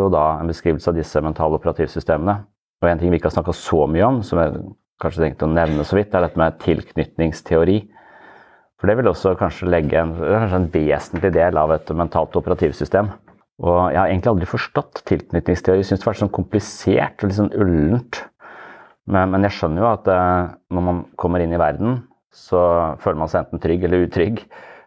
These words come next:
Man blir, eh, ivaretatt, man får omsorg, eller man får ikke omsorg, og så får man, eh, eh, ligger på en eller annen skala mellom god og dårlig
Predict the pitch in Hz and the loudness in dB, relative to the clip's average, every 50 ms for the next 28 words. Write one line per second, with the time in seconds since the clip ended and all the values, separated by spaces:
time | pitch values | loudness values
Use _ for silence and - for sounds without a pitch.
0 | _ _ _ _ - - 87 90 90 80 80 82 85 80 87 85 78 - 95 90 | _ _ _ _ -6 -4 -2 0 0 2 2 2 4 4 2 2 0 0 0 2
1 | 92 87 76 71 - - 101 104 - - 90 90 85 - 87 82 85 87 85 76 | 2 2 0 0 0 -2 -2 -2 -4 -4 -4 -4 -2 0 2 2 2 2 0 -2
2 | - - - 85 92 104 98 90 87 87 87 82 82 - - 87 85 82 76 - | -2 -2 0 0 0 0 -2 -4 -4 -2 -2 -4 -4 -2 0 0 0 0 -2 -4
3 | 98 - - - 80 73 69 - - 98 110 110 98 90 - 92 - - 85 76 | -8 -6 -4 -4 -4 -4 -2 0 0 0 2 0 0 0 -2 -2 0 0 0 0
4 | 78 82 85 85 82 82 80 82 82 80 78 80 80 87 92 95 90 80 78 71 | 0 0 0 0 0 0 2 2 2 0 -2 -2 -6 -8 -14 -16 -16 -16 -16 -14
5 | 73 78 78 76 78 92 95 90 90 92 85 80 - 98 90 87 87 85 - - | -14 -14 -14 -10 -8 -6 -4 -2 0 0 0 0 -2 -2 -2 -2 -4 -4 -4 -2
6 | - 67 80 95 98 95 85 85 87 92 85 85 85 95 101 92 98 82 76 85 | 0 2 2 2 2 0 0 0 0 0 0 2 2 2 2 2 2 2 2 0